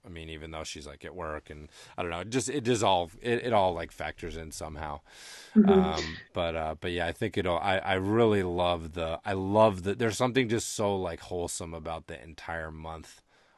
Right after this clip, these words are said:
Speaker 1: of camp. I don't know. It's, it's something special about it.
Speaker 2: Yeah, but I was, I was really surprised at how the Girl Scout from last year, even if they were only there for two weeks, they got so close.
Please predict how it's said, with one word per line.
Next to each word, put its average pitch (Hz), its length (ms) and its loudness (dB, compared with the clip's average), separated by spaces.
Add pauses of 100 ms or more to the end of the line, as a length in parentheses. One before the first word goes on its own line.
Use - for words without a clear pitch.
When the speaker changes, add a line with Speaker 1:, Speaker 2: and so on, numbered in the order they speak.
(120)
Speaker 1:
of 80 220 -12
camp. 82 400 -10 (580)
I 82 100 -4
don't 80 160 -6
know. 76 260 -10 (140)
It's, - 500 -14
it's 85 200 -12
something 87 400 -10
special 80 380 -10
about 73 240 -8
it. 76 140 -12 (580)
Speaker 2:
Yeah, 359 80 8
but 349 100 10
I 277 40 10
was, 262 260 8
I 247 80 8
was 311 260 6
really 311 160 -6
surprised 262 600 6
at 220 200 2
how 220 220 4
the 208 140 8
Girl 196 260 6
Scout 208 460 2 (180)
from 196 300 8
last 185 420 4
year, 180 400 8
even 190 260 6
if 190 600 -2
they 202 100 10
were 190 160 10
only 185 180 10
there 190 220 10
for 190 120 2
two 180 240 4
weeks, 175 180 6
they 202 140 8
got - 340 4
so 175 420 8
close. 170 600 2